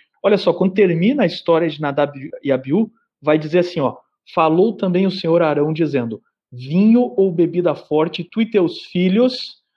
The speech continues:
não bebereis quando entrares na tenda da congregação.'" Exatamente o que aconteceu versos antes. Os caras entraram, entraram na tenda da congregação. E aí diz assim,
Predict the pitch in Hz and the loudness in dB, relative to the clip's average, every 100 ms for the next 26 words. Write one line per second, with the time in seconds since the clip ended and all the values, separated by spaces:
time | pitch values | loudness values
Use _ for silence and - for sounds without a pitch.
0 | _ _ 160 170 196 202 175 151 151 185 | _ _ -4 0 2 2 2 2 2 0
1 | - - 175 170 156 - 160 170 170 160 | -4 -4 -2 -2 -4 -2 -2 -2 -4 -6
2 | 143 _ - 185 208 202 185 185 190 190 | -10 _ -4 -2 0 0 -2 -4 -2 0
3 | 190 190 185 160 127 - _ _ 123 120 | 2 0 0 -2 -2 -6 _ _ -4 -2
4 | 180 254 190 196 202 214 202 190 - 190 | 0 2 2 0 -4 -2 0 -2 0 0
5 | 151 160 170 208 196 151 120 - - 127 | 2 0 0 -2 -2 -2 -4 -12 -4 -4
6 | 131 143 143 139 160 - 143 135 131 139 | -2 -4 -4 -4 -6 -10 -16 -6 -4 -2
7 | 156 139 - 147 147 147 151 156 170 170 | -4 -6 -4 -2 -2 -2 -2 0 0 0
8 | 135 117 _ 131 147 147 160 160 131 | -4 -8 _ 4 4 4 0 0 -4